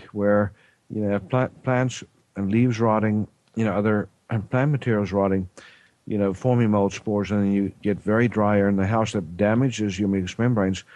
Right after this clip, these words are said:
strains your mucous membranes. Uh, if you lo-, you know, in the winter, you need to use a humidifier. That's critical.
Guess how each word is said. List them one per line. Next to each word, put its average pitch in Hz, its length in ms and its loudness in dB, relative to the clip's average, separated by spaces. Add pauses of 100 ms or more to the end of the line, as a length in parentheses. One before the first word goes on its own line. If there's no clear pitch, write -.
(280)
strains 139 440 0
your 135 80 0
mucous 101 300 -2
membranes. 98 420 -2 (460)
Uh, 110 60 0 (120)
if 156 180 2
you 190 100 2
lo-, 139 360 4
you 120 80 2
know, 120 120 2
in 143 180 2
the 165 60 4
winter, 139 280 2
you 104 160 2
need 107 240 2
to 113 80 -2
use 107 300 0
a - 20 0
humidifier. 101 640 0
That's 101 200 -2
critical. 117 360 -4